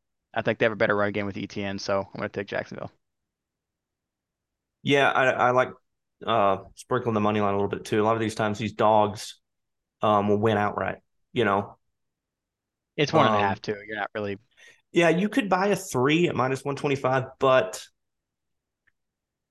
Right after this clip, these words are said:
Speaker 2: I don't know if I'd do that. I would take, yeah, I would take the two and a half. Um,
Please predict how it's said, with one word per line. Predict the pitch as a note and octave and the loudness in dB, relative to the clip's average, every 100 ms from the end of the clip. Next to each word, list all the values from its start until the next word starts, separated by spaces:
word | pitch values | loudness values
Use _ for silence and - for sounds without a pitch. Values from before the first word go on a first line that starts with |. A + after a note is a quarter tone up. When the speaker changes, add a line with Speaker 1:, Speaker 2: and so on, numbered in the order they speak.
| _ | _
Speaker 2:
I | - | -14
don't | C#3+ | -10
know | A#2 | -10
if | G#2 G#2 | -8 -10
I'd | G2+ | -6
do | G2 | -2
that. | G2+ - | -2 0
I | C3+ | -2
would | C3 | -2
take, | B2+ A2+ - | -2 -2 0
yeah, | A#2 A2+ | 0 2
I | G2 | 2
would | B2 A#2+ | -2 -2
take | B2 - | -6 -6
the | |
two | G#2 A#2 | -6 -2
and | G#2+ | 0
a | |
half. | G#2 G#2 G2+ - - _ _ _ _ _ _ _ _ _ _ _ _ _ _ _ _ _ | 0 0 -2 -6 -20 _ _ _ _ _ _ _ _ _ _ _ _ _ _ _ _ _
Um, | A2 G#2+ G#2+ G#2 G2+ G#2+ | 0 2 2 0 -2 -8